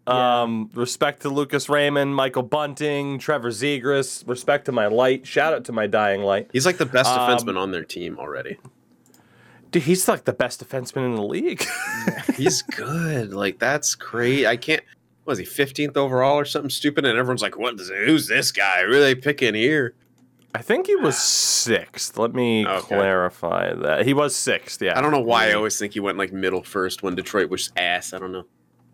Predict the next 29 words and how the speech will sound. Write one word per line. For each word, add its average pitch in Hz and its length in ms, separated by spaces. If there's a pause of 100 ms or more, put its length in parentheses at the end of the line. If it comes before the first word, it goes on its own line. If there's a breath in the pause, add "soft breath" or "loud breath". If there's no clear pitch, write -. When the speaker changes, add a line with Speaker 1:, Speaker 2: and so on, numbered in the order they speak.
(100)
Speaker 3:
I 101 60
don't 104 80
know 101 80
what 98 160
that's 98 220
about, 92 320
but 110 160
Speaker 2:
Oh, 98 140
the 92 320 (140)
twenty 180 760
nineteen 110 1120 (140)
Speaker 3:
he 180 100
was 226 180
projected 127 760
at, - 0
Speaker 2:
N 110 60
H - 40
L 110 80
Speaker 3:
like, 98 180
Speaker 2:
draft. 113 260
Speaker 3:
way 160 380
far 117 320
away 90 200
from 85 200
that. 82 160
I 85 80
know 87 180
that. 80 400
Like, 82 240